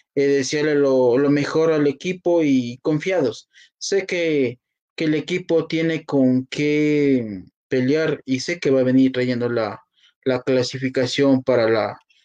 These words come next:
la provincia, para la ciudad y para el Cantón Guano en especial, que es de, es desde donde nace el equipo Alianza. Y como datito particular,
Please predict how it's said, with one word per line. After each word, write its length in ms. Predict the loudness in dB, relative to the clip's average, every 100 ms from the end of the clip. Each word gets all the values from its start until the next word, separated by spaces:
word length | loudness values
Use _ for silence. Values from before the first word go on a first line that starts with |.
| _ -4
la 540 | -2 0 0 0 -2
provincia, 720 | 0 2 2 2 0 0 -2 -2
para 220 | 0 0
la 140 | 0
ciudad 480 | -2 -2 0 0 -4 -8 -20 _
y 120 | -4 -2
para 480 | -2 0 0 0
el 180 | 0 -2
Cantón 420 | -4 -4 0 2
Guano 520 | 4 4 4 2 0 _ _ _
en 160 | 0 0
especial, 680 | 0 -4 -4 -2 -2 -2 -2
que 420 | -2 0 -2 -8 _ _ _
es 480 | 0 0 0 -2 -4
de, 380 | -4 0 0 0 -4 -6
es 260 | -2 -2
desde 320 | 0 2 4 2
donde 680 | 2 2 2 2 2 2
nace 560 | 2 0 -2 -2 -2 -2
el 100 | -2
equipo 640 | -4 -4 -6 -2 0 0 -4 _ _ -8
Alianza. 720 | -4 0 0 0 -2 -4 -6 _ _ -4
Y 180 | -2
como 320 | 0 2 4 2
datito 480 | 0 -2 0 0
particular, 800 | 0 -4 -4 -6 -2 -2 -2 -4